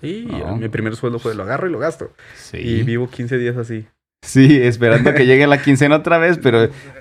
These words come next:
Speaker 2: un chorro de días sin dinero.
Speaker 1: Sí,
Speaker 2: Sí,
Speaker 1: sí.
Speaker 2: sí. Y es mala administración. O sea,
Speaker 1: Ujú.
Speaker 2: la verdad es que es mala administración porque no nos enseñan. Pero te fijas cómo personas que no se dedican a la política ya s-,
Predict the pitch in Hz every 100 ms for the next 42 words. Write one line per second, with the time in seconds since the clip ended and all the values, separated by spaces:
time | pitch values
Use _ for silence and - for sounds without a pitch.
0 | 110 - 135 127 135 143 127 120 127 127
1 | 143 127 120 - 123 95 127 120 123 110
2 | 135 214 156 90 - - - - - 123
3 | 180 _ 78 92 117 135 139 135 101 90
4 | 92 - 85 120 220 170 _ _ 120 131
5 | 131 - 78 80 78 98 - - 101 92
6 | 87 107 - 107 95 - 107 107 107 113
7 | - 82 85 85 104 117 92 120 101 120
8 | 101 - _ - - _ _ - 107 117
9 | - - - 107 123 120 156 - 139 127
10 | 143 - - - _ _ _ _ - 95
11 | 101 113 113 120 - 85 87 123 120 117
12 | 107 110 107 95 90 90 87 85 85 -
13 | 92 - - 90 85 101